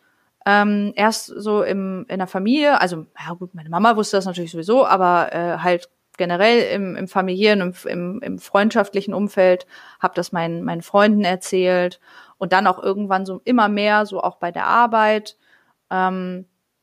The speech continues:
weil das sowieso irgendwann mal rauskam, weil ich auch immer wieder an meine Grenzen gestoßen bin in meinem Job, dass halt entweder die, die Depression getriggert wurde oder das Borderline oder irgendwas wurde getriggert und irgendwas ist passiert, so dass ich mich erklären musste.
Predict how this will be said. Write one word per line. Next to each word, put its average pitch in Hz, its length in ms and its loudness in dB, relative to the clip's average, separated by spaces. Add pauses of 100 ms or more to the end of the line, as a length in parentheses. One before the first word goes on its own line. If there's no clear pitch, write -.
(340)
weil 196 240 2
das 202 140 0
sowieso 202 400 0
irgendwann 220 420 2
mal 208 120 4
rauskam, 202 580 0
weil 180 140 0
ich - 180 -12
auch 190 200 -2
immer 202 280 0
wieder 196 280 2
an 185 120 -2
meine 180 200 -2
Grenzen 233 360 2
gestoßen 220 480 -4
bin 202 180 0
in - 100 -4
meinem 196 240 0
Job, 196 260 0
dass 180 180 -6
halt 175 160 0
entweder 180 320 -6
die, 175 160 -14 (240)
die 185 100 -10
Depression 226 600 0
getriggert - 480 0
wurde 202 220 0
oder 180 180 -2
das - 180 -6
Borderline 202 520 4
oder 175 260 -4 (120)
irgendwas 254 480 4
wurde 208 180 0
getriggert 202 500 2
und 165 100 -4
irgendwas 180 360 2
ist 180 100 -10
passiert, 175 520 -4 (280)
so - 120 -4
dass 180 180 2
ich - 240 -10
mich 196 220 -4
erklären 180 360 0
musste. 160 400 -10